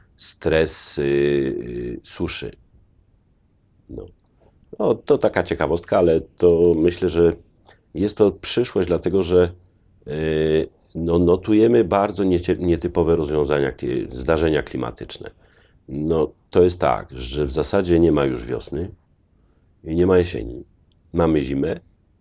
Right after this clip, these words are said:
i mamy praktycznie zaraz gorące lato. To nam się czasem wydaje, że, y, że dużo padało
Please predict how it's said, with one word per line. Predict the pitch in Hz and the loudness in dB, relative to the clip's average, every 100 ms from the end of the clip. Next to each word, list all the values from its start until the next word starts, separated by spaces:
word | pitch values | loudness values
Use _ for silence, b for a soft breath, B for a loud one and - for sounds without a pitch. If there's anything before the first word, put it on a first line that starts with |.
| _ _ _ _ _ _ - | _ _ _ _ _ _ 0
i | 113 | 4
mamy | 90 78 69 | 4 2 -2
praktycznie | 65 - - - 67 | -4 -6 -10 -12 -10
zaraz | 58 60 55 | -8 -8 -10
gorące | - 58 57 - 52 | -8 -8 -8 -10 -12
lato. | - - - _ _ b b b b b b _ _ _ _ | -12 -18 -20 _ _ b b b b b b _ _ _ _
To | 160 | 2
nam | 156 147 | 4 4
się | 143 131 | 4 2
czasem | 156 151 120 | 2 2 2
wydaje, | 104 92 165 120 80 71 | 4 4 4 4 4 2
że, | 67 76 73 73 73 52 | 0 2 2 4 0 -2
y, | 64 78 78 60 - | -6 -4 -4 -4 -8
że | 78 69 65 80 76 | -12 -12 -8 -2 -2
dużo | 64 62 85 76 80 | -4 -6 -2 0 0
padało | 69 65 64 55 52 | -2 -2 -2 -2 -8